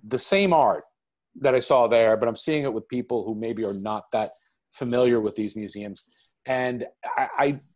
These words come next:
honestly find that I'm spending most of my time, I don't get to the actual, oh, explaining the art itself, because we spend most of our time simply trying to get people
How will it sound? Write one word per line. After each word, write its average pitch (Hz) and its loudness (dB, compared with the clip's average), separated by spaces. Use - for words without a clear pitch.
honestly 190 0
find 143 0
that 117 0
I'm 107 -6
spending 127 -4
most 143 0
of 139 -6
my 117 -2
time, 113 -8
I 147 2
don't 151 -2
get 147 2
to 78 -2
the 131 4
actual, 117 2
oh, 120 4
explaining 117 -2
the 104 0
art 101 2
itself, 101 0
because 113 -4
we 113 -6
spend 120 -6
most 135 -2
of 160 -6
our 131 2
time 110 -8
simply 127 -8
trying 113 -8
to 110 -8
get 110 -6
people 98 -8